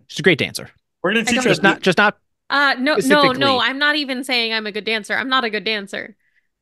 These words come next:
Speaker 1: Well, I was trying to put you over, okay? Well, I'm
Speaker 3: Uh,
Speaker 1: trying to help
Speaker 3: you
Speaker 1: you
Speaker 3: don't
Speaker 1: out.
Speaker 3: need to
Speaker 2: Everybody
Speaker 3: put me
Speaker 2: has
Speaker 3: over. I know, I know what I am.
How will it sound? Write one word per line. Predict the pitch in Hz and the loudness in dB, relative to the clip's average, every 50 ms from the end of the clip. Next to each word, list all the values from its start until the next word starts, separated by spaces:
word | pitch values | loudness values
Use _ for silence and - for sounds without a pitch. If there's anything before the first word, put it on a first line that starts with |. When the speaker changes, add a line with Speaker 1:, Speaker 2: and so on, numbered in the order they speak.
| _ _ _ _ - | _ _ _ _ -16
Speaker 1:
Well, | 139 135 | -14 -10
I | 123 | -10
was | 131 131 - | -10 -10 -10
trying | - - 185 185 175 | -8 -6 -6 -6 -6
to | 127 | -8
put | - - 123 - | -10 -12 -14 -14
you | - - | -14 -16
over, | - _ - 80 | -18 _ -20 -20
okay? | - - - 175 | -18 -16 -16 -16
Well, | 170 170 151 | -14 -16 -16
I'm | 151 160 | -14 -8
Speaker 3:
Uh, | - | -6
Speaker 1:
trying | - 269 277 262 | -6 -4 -4 -6
to | |
help | 233 247 269 | -6 -6 -6
Speaker 3:
you | 269 277 | -6 -2
Speaker 1:
you | - | -2
Speaker 3:
don't | 349 359 349 | 0 2 2
Speaker 1:
out. | 339 | 2
Speaker 3:
need | 339 349 | 4 4
to | 349 - | 2 4
Speaker 2:
Everybody | 262 | 6
Speaker 3:
put | 220 254 247 | 6 6 6
me | 226 277 | 4 4
Speaker 2:
has | 285 | 2
Speaker 3:
over. | 294 262 220 226 226 | 0 0 0 0 0
I | 254 285 | 0 2
know, | 294 381 311 311 285 262 | 2 2 2 2 0 0
I | - 254 262 | 0 -2 0
know | 269 359 302 | 0 -2 0
what | 269 247 240 | 0 0 0
I | 247 247 | 0 0
am. | 269 285 269 233 170 180 214 226 | 0 -2 -2 -4 -4 -6 -8 -8